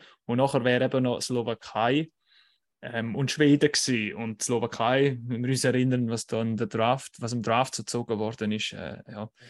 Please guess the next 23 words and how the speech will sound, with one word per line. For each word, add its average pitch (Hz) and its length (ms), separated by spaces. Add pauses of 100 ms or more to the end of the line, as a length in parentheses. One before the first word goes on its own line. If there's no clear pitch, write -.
(320)
dann 107 100
wissen 113 260
wir, 110 80
was 113 160
dort 113 280
noch 107 300
auf - 100
dem 117 100
Eis 117 200
gestanden 110 440
wäre. 95 180
Also 110 180
definitiv 127 640
das 123 240
Jahr 117 120
die - 140
einfache 123 540
Gruppe. 123 380
Was 120 200
haltest 127 380
du 127 380
von, - 40
von, 120 340